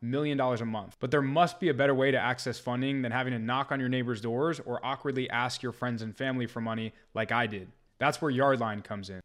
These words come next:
Yardline's e-commerce funding solutions offer small businesses instant access to the best rates and terms to meet their business's needs.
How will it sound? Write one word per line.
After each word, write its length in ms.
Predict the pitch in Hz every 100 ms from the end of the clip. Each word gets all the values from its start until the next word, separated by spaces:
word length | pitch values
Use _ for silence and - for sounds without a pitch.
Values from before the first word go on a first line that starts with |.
| -
Yardline's 500 | 139 156 165 151 127
e-commerce 560 | 143 147 143 135 131 -
funding 300 | 135 135 123
solutions 540 | 127 120 120 - 117 120
offer 320 | 117 143 - 151
small 320 | - 127 127
businesses 680 | 117 113 110 - 110 104 -
instant 440 | 151 160 - 160 -
access 520 | 123 127 - 131 123
to 100 | 127
the 80 | 117
best 420 | 104 139 151 - -
rates 320 | 131 131 123
and 180 | 120 113
terms 420 | 127 120 113 - _ -
to 100 | 120
meet 240 | 127 135
their 140 | 131 117
business's 520 | 113 110 113 117 104
needs. 440 | 104 92 - -